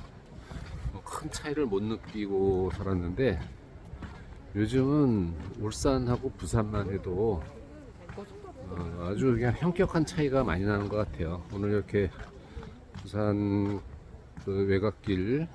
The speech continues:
산책로 이렇게 걸으면서도 이제 그런 면이 많이 보이는데, 일단은 뭐 사람이 여기가 많다 보니까,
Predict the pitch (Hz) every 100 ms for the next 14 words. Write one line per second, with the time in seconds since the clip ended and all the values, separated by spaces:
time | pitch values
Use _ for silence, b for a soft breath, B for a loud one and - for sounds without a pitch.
0 | - - 113 - 113 104 98 - 101 101
1 | 95 92 92 - 90 101 90 95 95 95
2 | 92 92 92 92 87 87 87 80 76 76
3 | 87 - B B B B B - 107 -
4 | 143 143 127 117 104 - - - - 156
5 | 151 156 147 110 131 85 98 - 110 104
6 | 98 - 90 95 101